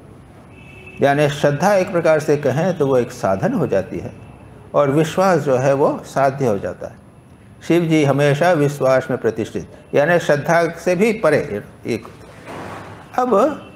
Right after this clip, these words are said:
ये श्रद्धा जो है, इसका शास्त्र और गुरु के वाक्य में को सत्य, अ, सच मानकर करना चाहिए।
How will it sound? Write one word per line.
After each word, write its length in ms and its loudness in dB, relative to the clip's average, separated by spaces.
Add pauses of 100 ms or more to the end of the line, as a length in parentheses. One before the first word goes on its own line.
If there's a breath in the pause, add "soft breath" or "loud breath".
(540)
ये 160 2
श्रद्धा 480 0
जो 160 0
है, 380 0
इसका 160 0
शास्त्र 600 0
और 500 2
गुरु 260 4
के 180 2
वाक्य 460 2
में 520 -2
को 220 2
सत्य, 440 -2
अ, 120 -8 (400)
सच 400 -4
मानकर 500 -2 (640)
करना 260 0
चाहिए। 300 -10